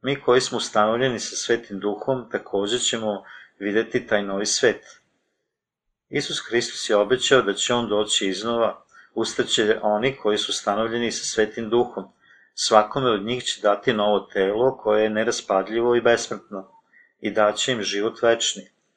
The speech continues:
On je takođe obećao da će oni živeti zauvek na nebesima zajedno sa Bogom. Sva kreacija u svetu čeka taj dan. Oni će takođe živeti zauvek sa nama, sinovima Božijim,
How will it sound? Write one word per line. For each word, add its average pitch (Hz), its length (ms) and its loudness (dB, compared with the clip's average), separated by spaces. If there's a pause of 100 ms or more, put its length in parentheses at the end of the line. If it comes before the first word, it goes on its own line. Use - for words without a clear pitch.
(340)
On 139 140 -2
je 156 100 -6
takođe 131 460 2
obećao 127 540 4
da 104 100 0
će 107 200 -2
oni 117 180 0
živeti 107 520 -4
zauvek 104 480 0
na 104 60 -2
nebesima 101 680 -4
zajedno 104 360 0
sa - 180 -4
Bogom. 110 380 4 (680)
Sva - 240 2
kreacija 123 500 4
u - 20 -2
svetu 104 680 0
čeka 113 380 2
taj 113 180 2
dan. 107 300 2 (520)
Oni 120 220 -4
će - 140 -8
takođe 113 440 0
živeti 104 460 -2 (140)
zauvek 107 380 2
sa - 160 -2
nama, 101 460 -2
sinovima 107 560 -4
Božijim, 98 540 -2